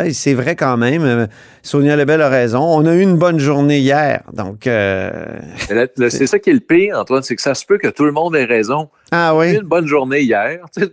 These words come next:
Speaker 2: dire que t'es un couple puis ça va pas bien.
Speaker 1: C'est ça.
Speaker 2: <laughs> Évidemment, on a eu une bonne journée hier. Ça veut pas dire que les fondamentaux sont au beau fixe, là. Bref, tout fonctionne. Tu sais, dans le fond, le...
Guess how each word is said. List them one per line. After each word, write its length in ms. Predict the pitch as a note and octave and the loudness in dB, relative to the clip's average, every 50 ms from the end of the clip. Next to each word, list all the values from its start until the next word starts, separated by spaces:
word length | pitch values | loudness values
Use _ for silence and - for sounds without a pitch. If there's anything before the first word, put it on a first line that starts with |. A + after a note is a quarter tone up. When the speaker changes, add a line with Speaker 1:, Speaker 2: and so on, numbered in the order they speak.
| - - _ | -8 -16 _
Speaker 2:
dire 180 | A2+ C3 D3+ G#3+ | -6 -6 -6 -6
que 40 | G#3 | -4
t'es 140 | - - C3+ | -4 -2 -2
un 120 | A#2+ A2+ G#2+ | -2 -2 -6
couple 280 | - - D#3+ E3+ - _ | -2 -2 -2 -2 -4 _
puis 100 | - - | -12 -6
ça 120 | B2+ A#2+ | -4 -2
va 100 | A2 G#2+ | -4 -2
pas 140 | - C3+ A#2+ | -2 -4 -4
bien. 240 | F#2+ F2+ A#2 A#2+ A2+ _ _ _ _ - - | -2 -4 -4 -4 -4 _ _ _ _ -20 -20
Speaker 1:
C'est 180 | - - D3 C3 | -8 -6 -6 -4
ça. 240 | - - D3+ D#3+ | -2 -2 -2 -2
Speaker 2:
<laughs> 60 | D#3 - | -2 -6
Évidemment, 580 | - A2 C3+ C3+ - - E3+ F3+ F#3 D#3+ B2+ - | -6 -6 -6 -6 -4 -4 -2 -2 -2 -4 -4 -6
on 120 | B2 C3+ | -4 0
a 40 | E3 | 0
eu 100 | G3+ G3+ | 0 0
une 60 | F3 | 0
bonne 200 | C3 D#3+ F3+ F3 | 0 -2 -2 0
journée 300 | D3+ D3+ B2+ B2+ C#3 C#3 | -2 -2 -2 0 0 0
hier. 340 | B2 A#2+ A#2+ B2+ B2 G#2 - _ _ - - - _ _ | 2 2 0 0 -2 -4 -6 _ _ -20 -20 -20 _ _
Ça 160 | - C#3 C#3 | -10 -4 -2
veut 120 | D#3 E3+ | -2 -2
pas 180 | - F#3+ G3 F3 | 0 0 -2 -2
dire 240 | D3+ F#3 G#3+ A3 - | 0 0 0 0 0
que 80 | - | 0
les 80 | C#3 B2+ | -2 -2
fondamentaux 720 | - D3 C#3+ D3 C#3+ C#3 B2 B2 A#2 A2 A2 - E3 F3 | -2 -4 -4 -2 -2 -2 -2 -2 -4 -4 -2 -2 -2 -2
sont 180 | - - A#2+ - - | -2 -6 -12 -4 -4
au 100 | A#2 A2 | -4 -2
beau 160 | G#2 A2+ G#2+ | -2 -4 -6
fixe, 380 | - - C#3 D#3+ - - - - | -2 -2 -2 -2 -2 -4 -10 -8
là. 180 | F2+ E2+ E2 - _ _ _ _ _ _ - | -8 -8 -8 -10 _ _ _ _ _ _ -4
Bref, 320 | A2+ A#2+ D#3 E3+ - - _ _ _ | -2 0 0 -2 -2 -8 _ _ _
tout 160 | - A3+ B3+ | -2 -2 -2
fonctionne. 640 | C4 - F#3 D3 B2+ - - B2+ B2+ C3 D#3+ F#3+ F#3+ D#3 _ _ _ - _ _ _ _ _ - | 0 -2 -6 -6 -6 -6 -4 -2 -2 -2 -2 -6 -14 -20 _ _ _ -20 _ _ _ _ _ -6
Tu 60 | D3 | -4
sais, 40 | D3+ | -2
dans 120 | C#3 A#2 | -2 -4
le 60 | G#2+ | -4
fond, 320 | - - C3+ D3+ E3 D#3 - - | -4 -4 -4 -4 -4 -6 -10 -8
le... 240 | A2 G#2 G2 F#2 | -6 -4 -4 -4